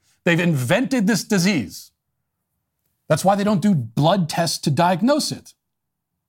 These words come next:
It's an unwanted behavior. Unwanted behavior is not a disease. Now, one of the newer inventions of the psychiatric industry is something called prolonged grief disorder.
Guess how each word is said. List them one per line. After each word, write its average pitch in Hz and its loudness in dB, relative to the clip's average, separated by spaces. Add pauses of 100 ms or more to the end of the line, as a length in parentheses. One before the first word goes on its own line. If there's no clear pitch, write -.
(160)
It's - 2
an 160 0
unwanted 190 2
behavior. 151 -4 (720)
Unwanted 196 2
behavior 160 -4 (300)
is 139 0
not 170 0
a 180 0
disease. 156 0 (1400)
Now, 143 2
one 165 0
of 240 0
the 175 2
newer 170 2
inventions 113 -2
of 117 -2
the 117 -2
psychiatric 131 -2
industry 131 -2
is 98 -4
something 123 -2
called 117 -2
prolonged 151 0
grief 123 -4
disorder. 98 -6